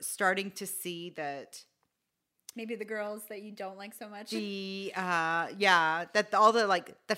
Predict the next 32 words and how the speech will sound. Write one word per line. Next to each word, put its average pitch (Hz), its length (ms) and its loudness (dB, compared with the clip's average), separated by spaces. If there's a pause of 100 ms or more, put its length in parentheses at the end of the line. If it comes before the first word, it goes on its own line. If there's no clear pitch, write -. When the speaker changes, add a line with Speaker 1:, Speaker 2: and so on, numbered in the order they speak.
Speaker 1:
I 226 140 4
thought 254 420 4
I 214 80 6
was 196 140 0
being 185 280 -2
fancy 170 600 -4
by 156 160 0
getting 151 360 -4
that 147 200 -4 (220)
cut 151 380 -2
of 156 180 -8
diamond, 139 640 -6
and 160 200 -10
then 147 420 -8
I 156 120 -6
saw 147 240 -2
all 151 140 -2
these 160 340 -10
women 151 480 -8 (480)
who 262 140 2
were 202 260 4
fancy, 170 840 -2
and 185 140 -6
they 175 100 2
all 170 200 6
had, 160 340 -6
like, 147 260 -8
cushion 196 320 -10
cuts 175 340 -6
or - 120 -6
Asher 156 580 -2
or 143 320 -6